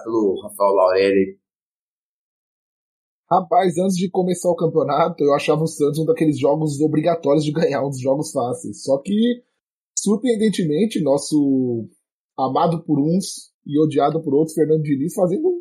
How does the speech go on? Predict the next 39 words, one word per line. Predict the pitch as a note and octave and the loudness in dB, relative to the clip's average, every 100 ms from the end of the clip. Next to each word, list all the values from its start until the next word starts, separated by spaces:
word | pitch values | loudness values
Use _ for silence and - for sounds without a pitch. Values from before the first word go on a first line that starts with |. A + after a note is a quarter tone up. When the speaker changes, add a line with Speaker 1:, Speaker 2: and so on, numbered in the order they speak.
| - _ _ | -8 _ _
Speaker 2:
um | A3 | -2
outro | A#4 E4 | 0 0
bom | A3 A#3 | 0 0
trabalho | A4+ G4 E3+ A3 A#3+ | 0 0 0 0 -2
com | |
um | A3 | -2
time | G#3+ G#3 | -2 -4
limitado, | A#3+ D#4 F3 E3+ D#3+ B2 | -2 -2 2 2 0 -4
viu? | A#2+ | -4
O | C3+ | -4
Santos | - - F#3+ | 0 -2 0
tá | A#3 | 2
jogando | G#3 G3+ A#3+ G4+ | 2 2 0 -2
muito, | E4+ B3 D#4+ - | -4 -4 -4 -4
mas | A#3 F3+ | -2 0
muito | F3+ C4+ F4 A#3+ | -2 -4 -4 -2
mais | G#3 F3+ | 0 0
do | |
que | E3 D#3+ | -2 -6
pode. | C3 B2+ D#3 D3+ - _ _ _ _ _ - | -2 0 0 -4 -10 _ _ _ _ _ -6
Time | E3 | 0
de | E3 | 0
bastante | E3+ F3 - G3 G3+ | 2 0 0 0 2
movimentação. | F#3 F3 E3 D#3+ - B2+ C3 D#3+ - _ | 2 2 2 0 0 -2 0 -2 -4 _
Esse | F3+ B3 - | -2 -2 0
time | B3+ | -2
tá | A3+ A3 | 0 0
mais | F#3+ B3+ | 2 0
com | - B3+ | 2 2
a | |
marca | G3 G#3+ A#3+ F#3 | 2 2 2 0
Diniz | F3 D3 F3 F3+ | 0 -2 0 0
do | E3 | -2
que | E3 | 0
o | E3 | -2
São | D#3+ D#3+ C3+ | 0 -2 0
Paulo, | C#3 D3 D#3 | 0 2 2
né? | B2+ | 2
Aquele | C3+ - C#3 F3 | 0 0 0 0